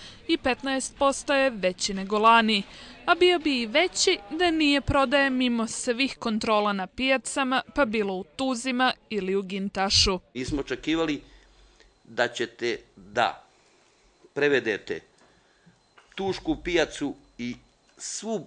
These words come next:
Speaker 2: nelegalnu prodaju i da ih samo date im ljepše i, i ljepše i lakše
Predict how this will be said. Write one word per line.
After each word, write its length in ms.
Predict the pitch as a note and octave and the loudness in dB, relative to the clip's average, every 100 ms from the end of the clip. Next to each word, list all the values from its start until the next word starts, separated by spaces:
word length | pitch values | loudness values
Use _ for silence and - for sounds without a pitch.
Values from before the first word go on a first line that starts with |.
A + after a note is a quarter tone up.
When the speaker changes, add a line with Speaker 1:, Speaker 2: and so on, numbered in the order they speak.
| - | -8
Speaker 2:
nelegalnu 680 | - D3 G3+ F#3 D#3+ D3 C#3 | 0 4 4 6 4 2 -2
prodaju 520 | A#2+ F#3 F#3 E3+ D#3+ D3 _ _ | -4 -4 -4 -4 -6 -8 _ _
i 100 | B2+ | -12
da 120 | B2+ C3 | -8 -8
ih 180 | A2+ | -8
samo 360 | - F#3 E3+ D3 - _ _ _ _ _ | -6 -4 -4 -8 -12 _ _ _ _ _
date 340 | G#2 B2+ - | -6 -6 -6
im 100 | B2 | -8
ljepše 360 | B2 B2+ - A2 - _ _ _ _ - | -8 -8 -8 -8 -10 _ _ _ _ -14
i, 280 | A2+ A2+ - - - - | -10 -10 -12 -16 -18 -12
i 380 | A#2 A2+ G#2+ G2+ - - - _ _ _ _ _ _ _ _ _ _ | -10 -8 -8 -10 -12 -20 -20 _ _ _ _ _ _ _ _ _ _
ljepše 560 | G#2 C3+ B2 - B2+ A#2 - | -4 -4 -4 -6 -4 -6 -8
i 180 | A2+ - | -12 -10
lakše 580 | A2+ D3 C#3 - A#2 | -4 -2 -2 -4 -4